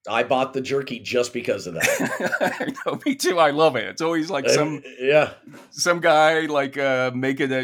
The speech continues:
Speaker 2: like, doing a practical joke on Sasquatch, and then
Speaker 1: Yep.
Speaker 2: Sasquatch gets mad and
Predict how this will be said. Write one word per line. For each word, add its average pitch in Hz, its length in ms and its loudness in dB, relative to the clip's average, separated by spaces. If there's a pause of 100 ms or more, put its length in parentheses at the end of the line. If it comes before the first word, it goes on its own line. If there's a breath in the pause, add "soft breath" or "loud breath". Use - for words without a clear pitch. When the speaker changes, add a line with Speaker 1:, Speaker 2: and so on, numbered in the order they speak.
(120)
Speaker 2:
like, 120 220 -6
doing 139 180 -2
a 123 60 -4
practical 131 500 -4
joke 120 320 -4
on 117 80 2
Sasquatch, 110 680 -2
and 95 120 -6
then 95 120 -6
Speaker 1:
Yep. 107 100 0
Speaker 2:
Sasquatch 101 460 0
gets 95 180 -8
mad 95 360 0
and 85 200 -10